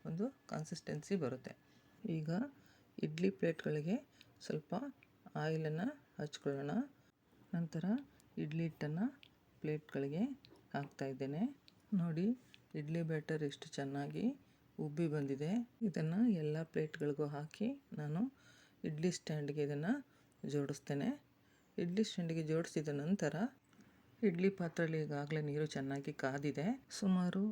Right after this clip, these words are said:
ಎಂಟರಿಂದ ಹತ್ತು ನಿಮಿಷಗಳ ಕಾಲ ನಾವು ಇಡ್ಲಿಯನ್ನು ಬೇಯಿಸ್ಕೊಳ್ಳೋಣ. ಈಗ ನೋಡಿ, ಹತ್ತು ನಿಮಿಷ ಆದಮೇಲೆ ಇಡ್ಲಿ ಎಷ್ಟು ಚೆನ್ನಾಗಿ ಸ್ಮೂತಾಗಿ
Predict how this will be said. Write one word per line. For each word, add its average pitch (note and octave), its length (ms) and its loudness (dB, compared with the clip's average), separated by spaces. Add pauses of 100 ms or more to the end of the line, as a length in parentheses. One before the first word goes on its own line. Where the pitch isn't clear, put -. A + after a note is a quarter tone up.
(140)
ಎಂಟರಿಂದ F3+ 480 2
ಹತ್ತು F3 300 0
ನಿಮಿಷಗಳ D#3+ 420 0
ಕಾಲ C#3+ 280 -2
ನಾವು C3+ 300 -4
ಇಡ್ಲಿಯನ್ನು C#3 540 0 (520)
ಬೇಯಿಸ್ಕೊಳ್ಳೋಣ. C#3 680 0 (640)
ಈಗ C#3+ 180 -2
ನೋಡಿ, C#3 340 -2 (180)
ಹತ್ತು D#3 260 -6
ನಿಮಿಷ D3 260 -2 (100)
ಆದಮೇಲೆ E3+ 520 0 (260)
ಇಡ್ಲಿ D#3+ 320 -4
ಎಷ್ಟು D3+ 240 -4
ಚೆನ್ನಾಗಿ D#3 600 -2 (460)
ಸ್ಮೂತಾಗಿ F3 760 2